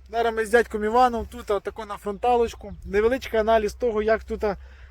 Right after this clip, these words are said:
пасічникується для дядька Івана, починаючи з того моменту, як ми вперше влізли до бджіл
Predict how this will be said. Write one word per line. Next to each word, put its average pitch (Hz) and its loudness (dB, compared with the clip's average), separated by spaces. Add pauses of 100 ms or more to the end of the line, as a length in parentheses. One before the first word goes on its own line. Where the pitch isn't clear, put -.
(160)
пасічникується 226 -4
для 214 2
дядька 214 0
Івана, 240 2
починаючи 214 -2
з - -14
того 214 -2
моменту, 226 -4
як 196 0
ми 196 -6
вперше 190 -2
влізли 180 -8
до 175 -8
бджіл 214 -6